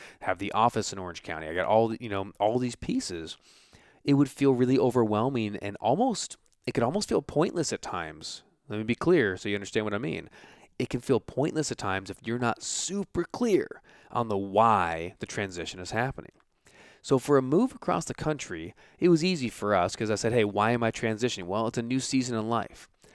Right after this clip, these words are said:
Is this the right move? Yeah, I know it is. My wife and I both prayed. Other people we know have prayed, and, and we believe that the hand of God's on it. We're supposed to be going to this new place in this new season. We're supposed to land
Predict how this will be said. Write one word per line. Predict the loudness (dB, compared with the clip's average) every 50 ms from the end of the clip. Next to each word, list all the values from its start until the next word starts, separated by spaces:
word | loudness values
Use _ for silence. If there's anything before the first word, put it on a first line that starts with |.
| -20 -14 -8
Is | -6 -4 -2
this | -2 -2
the | 0 4
right | 4 4 4
move? | 2 0 -4 -4 -4 -6
Yeah, | -4 -2 0 0
I | 0 0
know | 0 0 0 0
it | -2 -4
is. | -10 -14 -12 -10
My | -8 -4
wife | -2 0 0 0 0 -2
and | -2 -2
I | -2
both | 0 -2 -2 -4 -4 -8
prayed. | -8 -4 -2 0 0 0 0
Other | -2 -4
people | -4 -6 -6 -4 -4 -6
we | -6 -6
know | -4 -2 -2 -2
have | -2 -4 -6
prayed, | -4 -2 0 0 0 0
and, | -2 -4 -6 -8 -8 -8 -10
and | -10 -8
we | -8 -8
believe | -6 -4 -4 -4 -2 -2 -4 -4 -4 -4
that | -6 -6 -6 -8 -14 -20 -16 -8
the | -6 -6
hand | -4 -4 -4 -4 -4
of | 0
God's | 2 2 4 4 2 2
on | 0 0 0 -2
it. | -6 -8
We're | -8 -8 -8
supposed | -6 -4 -4 -4 -4 -4
to | -8
be | -8 -6
going | -4 -2 -2 -2 -2 -4 -6 -6 -8 -10 -14 -16 _ _ -14
to | -8 -4
this | -4 -4 -4 -4
new | -6 -6 -6 -6 -6 -8
place | -6 -4 -4 -2 -2 -4 -6 -8 -10
in | -10
this | -10 -10 -10
new | -8 -8
season. | -8 -6 -6 -6 -6 -6 -8 -10
We're | -12
supposed | -4 0 0 0 2
to | 0 -2
land | -2 0 0 0 0 0 -2 -4 -8 -10 -12 -16